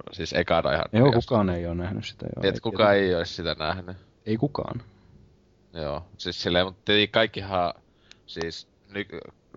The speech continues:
Speaker 1: niinkö nykyään heti alkaa vaan miettiä, että, "Ää, se on Kalkaros." Ei kun se, joo, joo. <laughs> Se, joo, se vedetään Snape.
Speaker 2: Oi voi.
Speaker 1: Joo, se on ihan hyvä mun mielestä siis se hahmo, niinkö
Speaker 2: No,
Speaker 1: se
Speaker 2: olihan se
Speaker 1: se
Speaker 2: joo.
Speaker 1: sopi se, silleen,
Speaker 2: Oli se
Speaker 1: se
Speaker 2: joo.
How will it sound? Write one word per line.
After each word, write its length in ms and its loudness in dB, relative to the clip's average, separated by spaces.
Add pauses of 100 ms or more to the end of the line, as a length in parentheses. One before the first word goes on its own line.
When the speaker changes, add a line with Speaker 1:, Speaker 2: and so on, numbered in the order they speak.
Speaker 1:
niinkö 180 -4
nykyään 540 2 (220)
heti 220 -4
alkaa 360 -2
vaan 160 -2
miettiä, 300 -6
että, 120 -14
"Ää, 160 0
se 80 -6
on 100 -8
Kalkaros." 600 -2 (180)
Ei 100 0
kun 60 -8
se, 140 -14 (100)
joo, 180 2 (140)
joo. 160 -4 (180)
<laughs> 160 -6
Se, 120 -10
joo, 120 -2
se 140 -2
vedetään 280 -4
Snape. 680 -8 (540)
Speaker 2:
Oi 220 6
voi. 380 8 (1200)
Speaker 1:
Joo, 140 2 (180)
se 120 2
on 60 8
ihan 180 6
hyvä 220 2
mun 160 -8
mielestä 240 -8
siis 160 -14
se 80 0
hahmo, 500 -2
niinkö 180 -6
Speaker 2:
No, 220 6
Speaker 1:
se 60 8
Speaker 2:
olihan 320 6
se 80 2
Speaker 1:
se 60 2
Speaker 2:
joo. 140 0
Speaker 1:
sopi 240 -6
se, 260 -14
silleen, 280 -2
Speaker 2:
Oli 140 4
se 80 0
Speaker 1:
se 60 0
Speaker 2:
joo. 240 -2